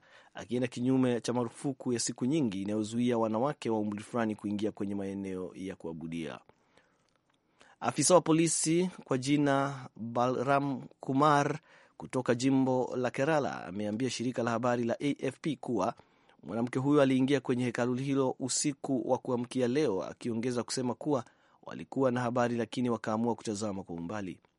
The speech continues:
Vyombo vya habari vya kieneo vimeripoti kuwa polisi wametoa kanda ya video inaonyesha mwanamke huyo wa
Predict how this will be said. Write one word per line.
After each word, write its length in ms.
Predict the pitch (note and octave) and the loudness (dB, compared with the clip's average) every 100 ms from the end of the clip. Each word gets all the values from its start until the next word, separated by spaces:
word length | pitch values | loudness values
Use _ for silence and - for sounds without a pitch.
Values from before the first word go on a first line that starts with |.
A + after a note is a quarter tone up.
| _ _ _ - _ - | _ _ _ -20 _ -10
Vyombo 280 | A2 B2 B2+ | -2 0 2
vya 180 | C3 | 2
habari 300 | B2 C3 C3 | 2 2 2
vya 160 | A#2+ B2 | 2 0
kieneo 340 | B2+ B2+ C3+ | 0 2 2
vimeripoti 560 | B2 B2 A#2+ - B2+ A#2 | 2 2 2 0 -4 -4
kuwa 200 | - C3 | -2 -2
polisi 540 | A#2+ A#2 C3 - C3 - | -2 -2 -2 -2 -4 -4
wametoa 360 | F#2 G2+ B2+ A2+ | -6 -4 -4 -2
kanda 300 | B2+ B2+ A#2 | -2 0 0
ya 60 | |
video 500 | A2 A2+ B2+ C3+ C#3+ - | 0 -2 0 2 0 -2
inaonyesha 760 | C#3 C3+ C3+ C#3+ C3 C3 B2 - | -2 0 2 0 0 0 0 -2
mwanamke 460 | D#2 G#2 G#2+ A#2 B2 | -8 -6 -6 -4 -2
huyo 360 | C3 C3+ B2+ | 2 2 2
wa 140 | A#2 | 0